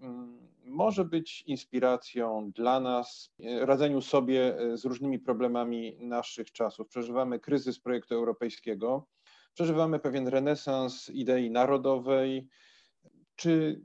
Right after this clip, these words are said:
Krąg z Krzyżowej może dla nas, dla Niemców, dla Europejczyków, dla Polaków również być pewnym drogowskazem w zmaganiu się z tymi problemami?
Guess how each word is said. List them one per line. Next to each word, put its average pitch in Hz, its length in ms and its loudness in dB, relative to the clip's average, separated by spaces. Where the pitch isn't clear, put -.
Krąg 196 240 0
z - 40 -14
Krzyżowej 160 440 2
może 156 580 4
dla 127 240 0
nas, 175 300 0
dla 117 320 0
Niemców, 139 420 -2
dla 127 100 6
Europejczyków, 120 720 2
dla 123 140 4
Polaków 135 500 4
również 127 380 -2
być 127 200 -4
pewnym 120 320 -4
drogowskazem 117 800 -2
w 160 80 -6
zmaganiu 135 400 -2
się 127 140 -10
z - 60 -14
tymi 127 160 -8
problemami? 131 680 -6